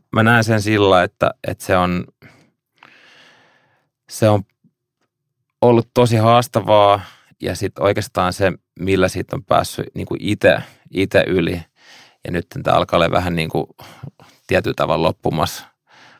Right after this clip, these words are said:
vaikka tässä koko ajan uusia aaltoja tuleekin, niin kuitenkin mä koen, että se on silleen niinku, niinku normalisoitumassa tää tilanne, niin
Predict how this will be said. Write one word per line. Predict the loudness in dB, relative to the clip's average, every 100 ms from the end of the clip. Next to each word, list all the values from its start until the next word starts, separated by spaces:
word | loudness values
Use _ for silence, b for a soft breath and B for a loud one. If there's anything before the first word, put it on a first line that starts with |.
| -8
vaikka | -6
tässä | -6 -6
koko | -4 0
ajan | -2 0
uusia | 0 0 0
aaltoja | 0 -2 0
tuleekin, | 2 2 2 -2 -6
niin |
kuitenkin | -2 -2 -2 -4
mä | -4
koen, | 0 0 -2
että | -6
se | -8
on | -8
silleen | -6 -2 -2 -2
niinku, | -4 -6 -10 -10 _ _ _ _ _
niinku | -12 -6 2
normalisoitumassa | 2 4 0 0 -2 -2 -2 -6 -8
tää | -4 -2
tilanne, | 2 2 2 0
niin | -2